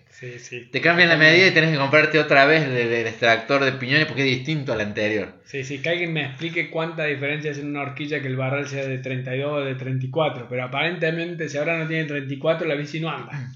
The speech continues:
Speaker 2: Pero bueno, este muchacho se compra todas las herramientas, se lee todos los manuales, entonces se hace, él es su propio mecánico. Reniega cuando no consigue los repuestos. Hay repuestos que si no sos,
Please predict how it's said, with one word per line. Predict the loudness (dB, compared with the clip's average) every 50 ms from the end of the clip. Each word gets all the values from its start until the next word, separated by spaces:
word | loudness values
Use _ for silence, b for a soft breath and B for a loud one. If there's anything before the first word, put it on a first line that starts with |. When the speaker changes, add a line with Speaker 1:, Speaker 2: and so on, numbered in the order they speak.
| -12 -8
Speaker 2:
Pero | -4 0 2 2
bueno, | 2 4 2 2
este | 0 0 -2 -2
muchacho | -2 -2 0 0 -2 -2 -2 -4
se | -4 -4 -4
compra | -2 -2 -2 0 0 0 0 2
todas | 2 2 4 4
las | 4 4
herramientas, | 2 2 2 0 0 0 0 0 -2 -2 -4 -4 -6 -6 -6 -10 -16 _ b b b b b b b b b b b b b b b b b
se | _ -10 -6 -2 2
lee | 4 4 4 4
todos | 4 4 4
los | 4 4
manuales, | 4 4 4 4 4 4 4 4 2 2 0 -2 -4
entonces | -6 -6 -6 -4 -4 -4 -4 -4 -6 -4
se | -2 0 0
hace, | 0 -2 -4 -6 -2 0 0
él | 2 0
es | 0
su | -2 -4 -4
propio | -2 0 2 2 2
mecánico. | 2 2 2 0 -2 -4 -6 -12 -20 B B B B B B B B B B B _ _ -8
Reniega | 0 4 6 6 6 6 4 4 4 4 4
cuando | 4 2 0 2 0 0 2
no | 2 0 2 2
consigue | 0 0 0 0 0 0
los | 0 2
repuestos. | 2 0 0 0 -2 0 2 2
Hay | 2 4
repuestos | 6 4 4 4 2 0 0 0 -2
que | -2 -4
si | -6 -4 -4
no | -4 -4 -2
sos, | 0 2 4 4 6 6 4 4 2 2 0 -2 -4 -4 -6 -6 -6 -6 -6 -8